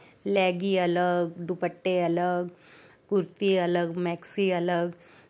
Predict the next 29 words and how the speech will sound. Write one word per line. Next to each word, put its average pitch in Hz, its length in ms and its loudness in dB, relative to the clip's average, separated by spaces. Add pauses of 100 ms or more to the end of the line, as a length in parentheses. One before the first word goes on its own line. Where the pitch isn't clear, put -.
तो 214 80 2
बीच 196 320 -4
में 214 100 0
मैं 196 360 2
shoot 208 300 -4
पर 196 140 4
भी 196 180 2
गई 190 200 2
थी 202 140 -4
तो 208 140 0
सारे 196 320 -2
कपड़े 180 280 -4
मेरे 185 220 -2
इधर 180 200 0
उधर 185 240 0
हो 196 180 0
गए 180 200 0
थे। 196 240 -4 (600)
तो 202 100 0
मुझे 202 340 2
एकदम 202 360 0
neat 196 260 2
and 196 240 0
clean 190 300 0
पसंद 170 460 -2
है 175 140 0
हर 190 280 -4 (140)
चीज़। 170 480 -4 (800)
तो 196 380 2